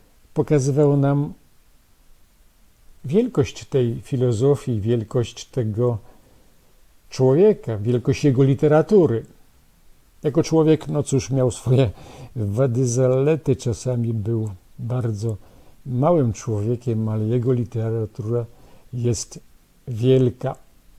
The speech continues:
Jaka jest filozofia księdza Tischnera? Ta filozofia, której fragmenty będę czytał i starał się ją omówić.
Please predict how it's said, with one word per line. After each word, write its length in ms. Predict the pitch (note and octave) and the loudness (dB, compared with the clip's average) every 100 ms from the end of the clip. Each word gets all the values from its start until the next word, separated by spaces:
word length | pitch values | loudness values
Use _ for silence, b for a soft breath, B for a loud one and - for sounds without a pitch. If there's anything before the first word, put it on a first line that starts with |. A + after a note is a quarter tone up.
| - _ _ _ _ _ - - _ _ b b b b b b b b _ _ | -20 _ _ _ _ _ -20 -20 _ _ b b b b b b b b _ _
Jaka 300 | D#3 G3 F#3+ | -2 -2 0
jest 560 | F3 D#3+ D3+ - - - - - _ _ _ _ _ | 0 0 -2 -6 -12 -16 -20 -20 _ _ _ _ _
filozofia 1120 | - C#3 C#3 A2+ E3+ F3 - - - - C#3 A#2 - | -2 2 2 4 2 2 -4 -20 -20 -6 -6 -6 -12
księdza 560 | - C3 B2+ A2 B2 | -4 -2 0 0 -2
Tischnera? 960 | A#2 - B2 - - C#3+ E3+ D3+ A2+ - - - - | -4 -6 -6 -8 -4 0 4 4 2 -4 -16 -20 -8
Ta 120 | C3 | -8
filozofia, 760 | - C3+ A#2+ A2 B2+ - C#3+ C3+ b b b - | -4 -2 0 2 0 0 -2 -4 b b b -20
której 600 | - B2+ B2 A#2+ A#2 - - _ _ _ _ _ _ - _ - | -6 -2 0 0 0 -6 -14 _ _ _ _ _ _ -20 _ -14
fragmenty 720 | - C3+ A#2+ C3 D#3 E3 D3 | -6 -4 -2 0 0 -2 -2
będę 480 | A#2 G#2 A#2 A2 A#2+ | -2 -2 -4 -4 -6
czytał 680 | - - E3+ - D#3 D#3 - | -10 -6 -6 -4 -4 -2 -4
i 60 | |
starał 380 | - - C3 C3 | -8 -4 0 -2
się 200 | - C3+ | -2 -4
ją 280 | A#2+ A#2+ B2 - - | -2 -2 -6 -10 -8
omówić. 800 | C3+ C3 C3+ A2 G#2+ - - - | -2 0 0 -2 -6 -12 -18 -20